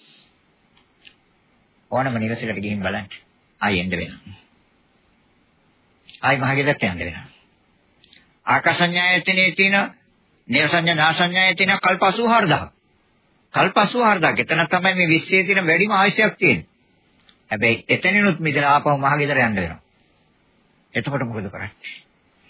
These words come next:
ඒකයි තථාගතයන් වහන්සේ දේශනා කරන්නේ නිවෙස් ටික දැනගන්න, නිවෙස් ටික දැකගන්න කිසිම නිවසක් පතන්න එපා. ඒ සඳහා කර්ම රැස් නොකරයි නම්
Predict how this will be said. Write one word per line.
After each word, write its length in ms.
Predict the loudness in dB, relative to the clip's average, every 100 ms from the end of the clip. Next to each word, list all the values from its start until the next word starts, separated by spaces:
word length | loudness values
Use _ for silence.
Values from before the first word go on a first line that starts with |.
| _ -2
ඒකයි 340 | 0 0 -2
තථාගතයන් 560 | 0 0 0 0 0 0
වහන්සේ 320 | -4 -6 -2
දේශනා 440 | -2 -2 -2 -2
කරන්නේ 400 | -2 -2 -2 -2
නිවෙස් 280 | -2 0 -2
ටික 260 | -4 -4 -2
දැනගන්න, 540 | 0 0 0 0 0 0
නිවෙස් 280 | 0 -2 -2
ටික 240 | -4 -4
දැකගන්න 560 | 0 -2 0 0 0 2 0 0 -14 -4
කිසිම 360 | -2 0 0
නිවසක් 500 | 2 2 2 2 0 _ _ _ _ _ _ -4
පතන්න 420 | 0 -2 -2 -2
එපා. 380 | -4 -2 -4 -4 -12 _ _ _ _ _ _ -2
ඒ 140 | 0
සඳහා 360 | 2 0 2 2
කර්ම 320 | 2 0 2
රැස් 300 | 2 0 0
නොකරයි 500 | 0 0 2 2 4
නම් 300 | 4 2 0